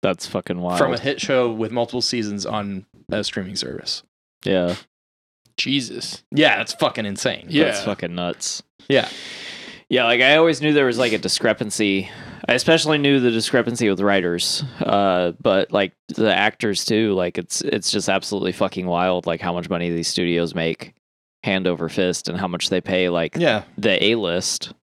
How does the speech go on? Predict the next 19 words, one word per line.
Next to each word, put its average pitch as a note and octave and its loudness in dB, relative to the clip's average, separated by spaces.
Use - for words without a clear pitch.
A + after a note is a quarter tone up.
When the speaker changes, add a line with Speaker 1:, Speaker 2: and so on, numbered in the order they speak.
Speaker 1:
and F#2+ -2
then, E2+ -2
like, F2+ 2
it E2 -4
just F#2 -8
does G2 -4
not F2+ 0
trickle F#2+ -4
down E2 -2
to A3 4
Speaker 2:
No. B2+ 0
Speaker 1:
the, E2 -4
to F#2+ -2
the - -6
Speaker 2:
No. A#2+ 2
Speaker 1:
B-list, D#2+ -4
the - -4
Speaker 2:
Yeah, C#3 4
Speaker 1:
C-list, A2 2